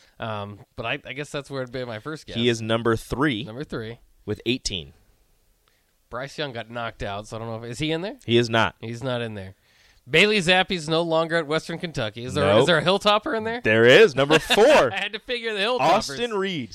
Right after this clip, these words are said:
Speaker 1: There we
Speaker 2: seventeen.
Speaker 1: go. All right. Well, I got, I've got a few of 'em. Uh, trying to break this down even further here.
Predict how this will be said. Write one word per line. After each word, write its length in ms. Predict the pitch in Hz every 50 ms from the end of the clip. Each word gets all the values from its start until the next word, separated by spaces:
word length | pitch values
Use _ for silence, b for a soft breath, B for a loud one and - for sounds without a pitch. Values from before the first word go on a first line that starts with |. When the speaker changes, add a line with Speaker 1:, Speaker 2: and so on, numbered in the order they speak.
| - -
Speaker 1:
There 120 | 160 151 151 170 202
we 80 | 214 202
Speaker 2:
seventeen. 240 | 202 240 226 185 127
Speaker 1:
go. 100 | 107 - _ _ _ _ _ _ _ _ _ _ _ _ _ _ _ _ _ _ 104
All 140 | 113 131 135
right. 260 | 123 107 110 120 104
Well, 120 | 78 110 110
I 80 | 123 131
got, 200 | 147 151 131 110 _ -
I've 160 | 85 127 135 139
got 160 | 180 175 151
a 60 | 131
few 220 | _ 170 170 160
of 120 | 151 127 107
'em. 240 | 117 107 107 104 - _ _ _ _ _ _ _ _
Uh, 240 | - 117 120 120 120
trying 240 | 117 - - 139 127
to 20 |
break 260 | 120 120 135 131 131 _
this 160 | 127 123 -
down 240 | _ 139 127 123 123
even 200 | 120 113 107 107
further 440 | _ - 127 120 117 107 101 101
here. 420 | 101 107 107 101 101 101 98 101